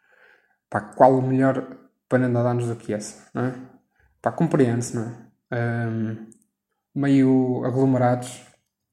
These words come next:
Epá, o festival leva milhares de pessoas e, pá, não fazia mesmo sentido. Claro que um gajo fica lixado porque ia ver as bandas que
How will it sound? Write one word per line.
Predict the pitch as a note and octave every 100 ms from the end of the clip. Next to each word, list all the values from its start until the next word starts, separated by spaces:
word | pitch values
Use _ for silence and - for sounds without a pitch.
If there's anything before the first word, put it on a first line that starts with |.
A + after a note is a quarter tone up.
| -
Epá, | - F#2 G2 -
o |
festival | - B2 B2 C3 C3+
leva | C3+ C3 B2+
milhares | B2 B2 B2 B2
de |
pessoas | - - C3 C3 B2
e, | A#2+ - - - -
pá, | - C3
não | D3+
fazia | D#3 C#3+
mesmo | C#3 C3+ B2+
sentido. | - A#2+ C3 D3+
Claro | - B2
que | C3+
um |
gajo | B2+ B2+ -
fica | -
lixado | C3 B2+ C3 C#3 D3+
porque | - - C3
ia | B2
ver | A#2+ B2 A#2 A#2 -
as | A#2
bandas | A#2 A#2
que | -